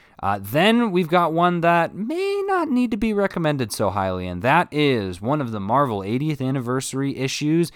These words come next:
this one being Gunhawks. Last week we read the issue of, um, Strange, was it Strange Worlds, and, or A Journey into Unknown Worlds, and that issue was actually not bad. This one,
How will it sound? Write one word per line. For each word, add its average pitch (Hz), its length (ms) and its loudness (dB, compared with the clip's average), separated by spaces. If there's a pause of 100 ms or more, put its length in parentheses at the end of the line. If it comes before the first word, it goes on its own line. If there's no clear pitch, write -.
(200)
this 135 240 -2
one 170 180 2
being 165 520 0
Gunhawks. 98 760 0 (280)
Last 120 360 0
week 151 280 -2
we 127 120 -2
read 120 680 0
the 113 240 -2
issue 123 680 0
of, 98 640 -4 (100)
um, 87 600 -10 (120)
Strange, 127 580 -2
was 110 140 -4
it 87 80 -6
Strange 120 400 -2
Worlds, 120 640 0 (500)
and, 98 440 -4
or 92 260 -4
A 92 60 -6
Journey 139 300 0
into 120 200 0
Unknown 117 380 0
Worlds, 123 440 0 (200)
and 110 160 -2
that 160 180 2
issue 165 220 0
was 151 100 0
actually 143 320 -2
not 127 200 -2
bad. 113 320 -4 (340)
This 156 240 0
one, 180 400 2